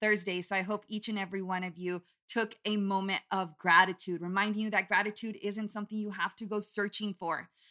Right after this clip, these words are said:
Just whatever comes to you first. It could be as simple as, "I am thankful for my breath." And so take a moment of gratitude. And as we dive in today's podcast episode,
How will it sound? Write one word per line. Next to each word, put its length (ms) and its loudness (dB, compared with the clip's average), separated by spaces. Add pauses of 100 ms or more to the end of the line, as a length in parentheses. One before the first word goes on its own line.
(140)
Just 200 -6
whatever 580 2
comes 520 -2
to 160 -8
you 340 -4
first. 680 -6 (280)
It 140 -2
could 140 -4
be 260 -2
as 200 8
simple 520 0
as, 280 4
"I 120 2
am 160 -6
thankful 480 -8 (120)
for 160 -8
my 180 -2
breath." 340 -4 (480)
And 100 -8
so 140 -6
take 200 -4
a 40 -4
moment 360 -2
of 200 0
gratitude. 760 6 (260)
And 220 -2
as 380 10
we 240 0
dive 340 6
in 120 0
today's 360 0
podcast 500 4
episode, 520 2